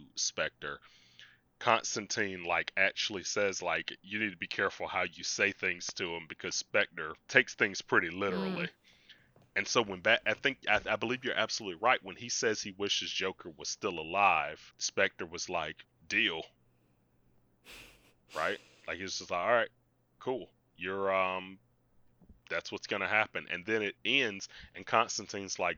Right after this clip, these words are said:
Speaker 1: "This is the beginning of a new chapter."
Speaker 2: Yeah, for everyone.
Speaker 1: Yeah. Yeah,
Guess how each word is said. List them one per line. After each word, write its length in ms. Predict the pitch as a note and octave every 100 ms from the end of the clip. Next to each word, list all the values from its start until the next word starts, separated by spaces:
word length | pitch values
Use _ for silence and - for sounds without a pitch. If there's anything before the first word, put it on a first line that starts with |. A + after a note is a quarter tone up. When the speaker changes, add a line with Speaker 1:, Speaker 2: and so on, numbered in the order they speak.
| -
Speaker 1:
"This 260 | D#2 - F#2+
is 140 | - -
the 360 | F#2+ F#2 F2+ E2
beginning 580 | F2 G#2 G#2 G2 F#2 -
of 420 | F#2 F2+ F2 E2+ - E2+
a 500 | F#2 F2+ F2 F2 - _
new 200 | F2+ G2+
chapter." 520 | F#2 G2+ G2 - - - - _
Speaker 2:
Yeah, 200 | F#3+ E3+ - _ _ _
for 100 | -
everyone. 480 | D#3+ G3+ D3+ B2 E3 - _ _ -
Speaker 1:
Yeah. 340 | G2+ C3+ D#3+ - _ _ _ _ _ _ _
Yeah, 240 | F#2+ C#3+